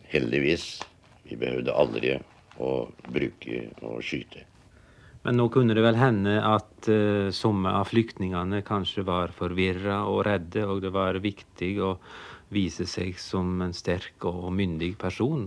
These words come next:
Speaker 2: Kanskje det var nyttig å vise at en hadde våpen i en slik situasjon?
Speaker 1: Ja, og det hendte jo at vi måtte slå ned flyktninger.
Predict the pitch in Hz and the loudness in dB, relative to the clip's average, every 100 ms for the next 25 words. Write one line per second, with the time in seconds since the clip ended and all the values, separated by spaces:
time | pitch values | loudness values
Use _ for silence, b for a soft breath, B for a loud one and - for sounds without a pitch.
0 | - 98 90 - 92 90 87 85 90 95 | -6 -4 -4 -4 -4 -2 -2 -2 -2 -4
1 | 92 - 87 90 92 98 85 - 90 98 | -4 -6 -4 -4 -2 -2 -2 -4 -2 -4
2 | 87 101 82 90 87 - 98 95 98 - | 0 -2 0 2 0 0 -4 -4 -4 -4
3 | 156 120 - 90 - - - - - - | -2 -4 -6 -8 -10 -16 -18 -20 -20 -20
4 | b b b b b b b b - 78 | b b b b b b b b -6 8
5 | 80 80 90 76 62 - - 76 80 78 | 12 12 12 10 2 -12 -4 4 6 6
6 | 78 76 73 65 57 b b b b - | 8 8 6 2 -6 b b b b -20
7 | - - - 80 78 80 55 - - 85 | -20 -10 0 4 6 4 2 -4 0 4
8 | 76 - 67 71 71 - 71 - 69 53 | 4 2 -2 -2 -2 -4 -6 -4 -4 -4
9 | 50 - 78 - 87 92 78 | -8 -4 -4 0 2 4 2